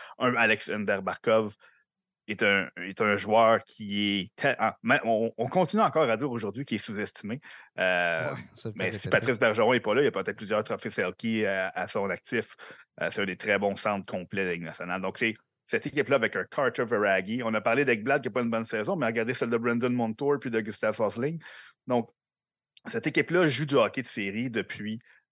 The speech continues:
Speaker 1: euh, depuis maintenant deux mois, tr-, presque trois. Euh, donc, c-, c-, cet élan-là versus une équipe qui est assurée du trophée des présidents depuis maintenant des semaines et des semaines, c'est, c'est là où je vais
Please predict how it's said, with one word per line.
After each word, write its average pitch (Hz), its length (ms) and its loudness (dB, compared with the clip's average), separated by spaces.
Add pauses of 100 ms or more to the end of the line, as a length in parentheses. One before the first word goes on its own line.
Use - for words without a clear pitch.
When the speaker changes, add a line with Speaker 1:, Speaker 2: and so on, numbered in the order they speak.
Speaker 1:
euh, 87 640 0
depuis 90 240 -8
maintenant 104 520 0 (140)
deux 113 240 2
mois, 110 520 2 (160)
tr-, - 100 -20 (140)
presque 110 240 -6
trois. 110 360 0 (380)
Euh, 87 480 0
donc, 98 240 -4
c-, - 180 -8
c-, 110 220 -6 (200)
cet - 300 -6
élan-là 131 800 4 (420)
versus - 300 -6
une 117 80 -2
équipe 107 240 -6
qui - 80 -8
est 107 100 -2
assurée 120 300 0
du 117 100 -8
trophée 113 240 -4
des 101 100 -6
présidents 101 380 -4
depuis 107 260 -6
maintenant 98 600 -4 (440)
des 95 120 -4
semaines 113 340 0
et 95 80 0
des 90 140 -4
semaines, 117 340 0 (460)
c'est, - 320 -2 (140)
c'est - 320 -2
là 139 220 6
où 170 140 6
je 104 100 -2
vais 120 160 4